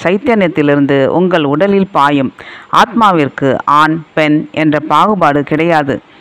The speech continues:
அது இந்த இரண்டு தன்மைகளுக்கு அடிப்படையானதும்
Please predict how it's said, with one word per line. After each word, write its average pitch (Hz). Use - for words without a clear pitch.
அது 170
இந்த 170
இரண்டு 175
தன்மைகளுக்கு 156
அடிப்படையானதும் 147